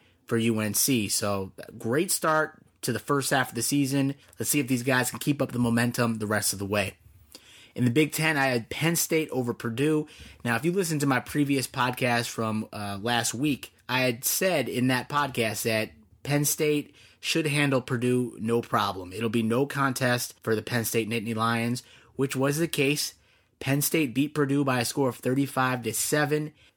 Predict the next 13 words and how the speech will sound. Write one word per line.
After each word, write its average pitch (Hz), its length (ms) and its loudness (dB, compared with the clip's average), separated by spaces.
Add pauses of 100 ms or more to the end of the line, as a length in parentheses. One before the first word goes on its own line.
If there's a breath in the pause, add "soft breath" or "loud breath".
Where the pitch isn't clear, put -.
(120)
Purdue, 165 500 2
if 127 100 0
you 139 80 2
can 139 80 0
believe 143 220 0
it 131 60 -2
or 120 60 0
not, 135 300 0
had 117 340 -4
negative 143 460 0
nineteen 131 540 0
yards 120 320 0
rushing. 107 460 -2